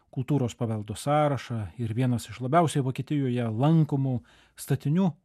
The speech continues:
pradėtas statyti tūkstantis du šimtai keturiasdešimt aštuntaisiais. Dalis darbų baigti tik devynioliktame amžiuje. Kaip ir kitais panašiais atvejais, po katedra slypi keli dar senesni archeologiniai sluoksniai.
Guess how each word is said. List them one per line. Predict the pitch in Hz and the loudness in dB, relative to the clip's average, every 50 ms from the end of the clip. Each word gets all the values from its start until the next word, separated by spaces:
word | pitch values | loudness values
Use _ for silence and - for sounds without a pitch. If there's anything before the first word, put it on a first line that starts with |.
| _ - | _ -6
pradėtas | - 175 170 190 170 - 160 - | -6 -2 -2 -2 -2 -2 -4 -4
statyti | - 139 - - 165 - 131 - | -4 -6 -4 -4 -4 -4 -4 -6
tūkstantis | - 180 - - 139 131 147 135 127 | -6 -8 -2 -2 -2 -2 -2 -2 -2
du | 143 147 | -2 -2
šimtai | - 131 123 - 147 135 | 0 -2 -2 0 -2 -2
keturiasdešimt | - 139 135 123 - 127 123 120 113 127 117 - 123 113 - | -2 -2 -4 -2 -2 -2 -4 -2 -2 -2 -4 -4 -6 -6 -6
aštuntaisiais. | 113 - - 139 139 - 196 180 139 - - - - - - - - _ _ _ _ _ _ _ _ _ _ _ | -6 -4 -2 -4 0 0 0 0 0 -2 -4 -8 -12 -14 -14 -16 -18 _ _ _ _ _ _ _ _ _ _ _
Dalis | - 147 190 220 254 226 185 | -4 -4 -2 0 -2 -2 0
darbų | 190 180 175 165 180 247 247 190 | 0 0 0 0 -2 -2 -2 0
baigti | 135 143 147 147 - - 208 185 - _ _ | 0 0 -2 -2 -4 -4 -4 -4 -6 _ _
tik | - 226 208 156 139 | -8 -6 -6 -4 -4
devynioliktame | 139 127 131 123 139 147 143 131 117 - 127 123 120 117 117 117 | -2 -2 0 0 0 0 0 -2 -4 -4 -2 -2 0 0 0 0
amžiuje. | 113 117 123 127 120 110 98 101 98 95 95 - _ _ _ _ _ _ _ _ _ _ - - | 0 0 0 0 0 0 -2 -6 -8 -8 -10 -14 _ _ _ _ _ _ _ _ _ _ 0 0
Kaip | 139 131 - | 2 2 2
ir | 127 - | 0 -2
kitais | - 120 - 135 135 135 127 - | -2 -2 0 2 2 2 0 -2
panašiais | - - 127 123 117 - 135 123 - - 131 | -4 -2 -2 -2 0 -2 -2 -4 -2 -2 -2
atvejais, | 139 139 139 - 156 151 151 151 151 147 - - | -2 -2 -2 -2 -2 -2 0 0 -2 -2 -4 -8
po | - - 107 - | -10 -10 -10 -4
katedra | - 135 135 - - 120 135 131 123 | -2 -2 -2 -2 -4 -6 -4 -4 -4
slypi | - - - 123 127 139 127 - 139 127 - | -4 -4 -4 -2 -2 -2 -2 -4 -6 -6 -6
keli | - 123 120 120 131 135 | -4 -4 -2 0 -2 -2
dar | 123 117 120 123 139 147 139 131 - | -2 -2 -2 0 0 0 -2 -2 -4
senesni | - 135 127 123 117 - - 147 139 | -4 -4 -2 -2 -4 -2 -2 -2 -2
archeologiniai | 127 110 - - 127 120 120 120 127 131 127 120 127 123 127 123 120 104 | -2 -4 -6 -6 -6 -4 -2 -2 -2 -2 -2 0 0 0 0 0 -2 -4
sluoksniai. | - - 160 170 156 - - - - 107 101 95 | -2 0 4 4 4 2 0 -6 -6 -6 -6 -6